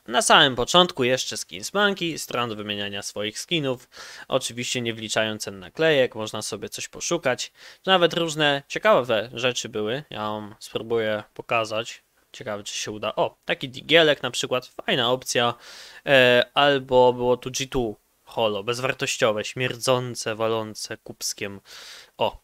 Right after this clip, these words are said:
takie. A to nie wiem, czy takie fajne, no bo wiadomo, spadło z ceny. Także, jak ktoś chce se posnajpić coś, kod Zone, można wejść, powymieniać się.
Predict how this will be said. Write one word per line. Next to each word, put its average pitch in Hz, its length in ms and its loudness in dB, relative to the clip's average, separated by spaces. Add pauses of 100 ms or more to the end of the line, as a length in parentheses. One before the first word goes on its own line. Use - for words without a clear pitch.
takie. 104 320 -6 (180)
A - 140 -4
to 160 100 -4
nie 127 80 2
wiem, 110 120 -2
czy - 100 -12
takie 110 200 -14
fajne, 107 440 -4 (140)
no 151 120 -4
bo 131 140 2
wiadomo, 113 340 0
spadło 113 300 -2
z - 100 -10
ceny. 104 320 -8 (420)
Także, 269 540 2 (120)
jak 151 140 0
ktoś 139 180 -2
chce 147 300 4
se - 120 -2
posnajpić 117 520 -6
coś, - 360 -6
kod 139 300 -2
Zone, 120 220 4
można 107 280 -4
wejść, 107 480 0 (160)
powymieniać 113 580 -2
się. 101 240 -4